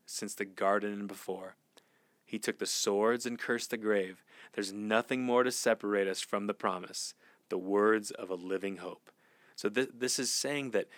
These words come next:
yes, we were under a curse in Adam, but the voice of God saw to it that the word of God would become flesh. Jesus Christ would come. Jesus Christ would curse death.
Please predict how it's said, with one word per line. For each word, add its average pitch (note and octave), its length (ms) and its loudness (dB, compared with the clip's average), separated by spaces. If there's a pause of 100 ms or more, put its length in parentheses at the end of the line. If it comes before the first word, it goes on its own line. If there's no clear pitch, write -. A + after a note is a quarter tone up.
(240)
yes, A2+ 340 2
we C3+ 80 -2
were B2 220 2
under A2 240 0
a G#2 80 2
curse - 400 -2
in G2 100 -6
Adam, F#2 380 -4 (300)
but G2+ 120 -6
the G#2 80 -2
voice A2 380 2
of G#2+ 140 -6
God G2 360 0 (840)
saw - 380 4
to A2 280 -2
it F#2 140 -4 (800)
that - 180 0 (160)
the G#2+ 180 0
word G#2 600 6
of F2+ 160 -8
God F2+ 280 0
would F#2 160 -2
become F#2 340 -8
flesh. - 800 -6 (440)
Jesus G#2 380 -2
Christ - 440 0
would F2+ 140 -10
come. F#2 320 -12
Jesus G#2 340 -2
Christ A2 400 0
would G2+ 160 -4
curse - 360 -2
death. F#2 400 -6